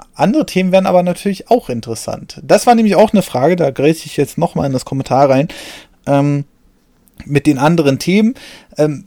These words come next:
sollten wir eventuell auch so ein bisschen außerhalb vom Nerdkosmos gehen, ähm, allgemeine Themen besprechen, äh,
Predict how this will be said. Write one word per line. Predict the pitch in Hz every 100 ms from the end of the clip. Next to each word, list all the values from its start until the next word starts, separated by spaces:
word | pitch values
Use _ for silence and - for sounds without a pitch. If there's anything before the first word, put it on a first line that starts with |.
| _
sollten | - 135 135 139 156 - 220
wir | 196 196 160
eventuell | 165 180 196 175 160 156 - _ -
auch | 143
so | 147
ein | 143
bisschen | 156 151 131
außerhalb | 160 226 185 180
vom | - 156 143
Nerdkosmos | 175 208 - 180 - 156 -
gehen, | 156 160 156 156 147
ähm, | 135 131 131 - - - - - - 95 - _ _ _ _ 147 135
allgemeine | 156 180 165 147 165 160
Themen | - 165 175 170 156 147
besprechen, | 147 - 143 151 156 143 139 139 127
äh, | 139 123 123 123